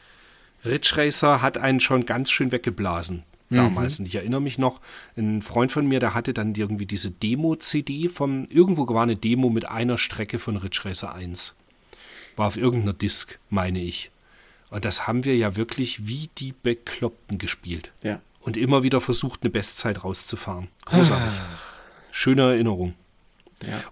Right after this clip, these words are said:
Speaker 1: Und ich hab was dazugelernt.
Speaker 2: Na.
Speaker 1: Auf Seite zweiundsiebzig wird nämlich der Air Combat Automat
Speaker 2: Mhm.
Speaker 1: gezeigt. Und mir war das nicht
Speaker 2: Ah.
Speaker 1: bewusst, dass Air Combat ursprünglich ein Automat war.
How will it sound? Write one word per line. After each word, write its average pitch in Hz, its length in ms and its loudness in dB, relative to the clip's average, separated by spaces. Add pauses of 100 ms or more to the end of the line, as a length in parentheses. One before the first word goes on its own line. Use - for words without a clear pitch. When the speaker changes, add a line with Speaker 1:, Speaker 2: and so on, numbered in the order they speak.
Speaker 1:
Und 240 280 8 (200)
ich 151 140 2
hab 175 160 4
was 247 100 4
dazugelernt. 101 880 2 (180)
Speaker 2:
Na. 107 220 -4
Speaker 1:
Auf 113 160 -2
Seite 117 300 2
zweiundsiebzig 151 920 2
wird 151 200 2
nämlich 135 300 0
der 110 260 2 (100)
Air 165 240 0
Combat 131 720 0 (100)
Automat 120 840 2
Speaker 2:
Mhm. - 40 -20
Speaker 1:
gezeigt. - 760 -6
Und 131 160 2
mir 127 160 8
war 117 120 6
das 117 220 0
nicht 147 140 2
Speaker 2:
Ah. - 20 -2
Speaker 1:
bewusst, 143 400 2
dass 123 100 2
Air 127 200 -6
Combat 165 540 0
ursprünglich 123 640 0
ein 127 60 -4
Automat 113 560 -2
war. 80 240 -8